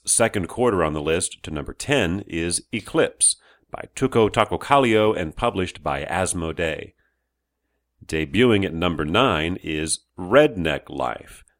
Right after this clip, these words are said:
by Lori Daida and Lisa Steenson and published by Gut Bustin' Games. Re-entering after a quarter off to number eight, Arkham Horror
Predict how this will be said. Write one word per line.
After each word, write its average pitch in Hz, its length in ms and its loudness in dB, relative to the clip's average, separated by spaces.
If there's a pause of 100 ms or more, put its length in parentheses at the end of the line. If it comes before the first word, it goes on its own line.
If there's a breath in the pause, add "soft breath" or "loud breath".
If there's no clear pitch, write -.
by 64 160 -8
Lori 92 500 4
Daida 110 640 4
and 73 180 -8
Lisa 95 360 -2
Steenson 104 680 -2
and 78 160 -6
published 92 480 -6
by 69 160 -4
Gut 71 460 -4
Bustin' 71 480 -6
Games. - 580 -14 (1400)
Re-entering 98 640 4
after 87 280 0
a 80 40 -2
quarter 87 440 0
off 95 280 0
to 85 80 -10
number 76 360 -6
eight, 110 280 -2 (400)
Arkham 123 440 2
Horror 92 480 2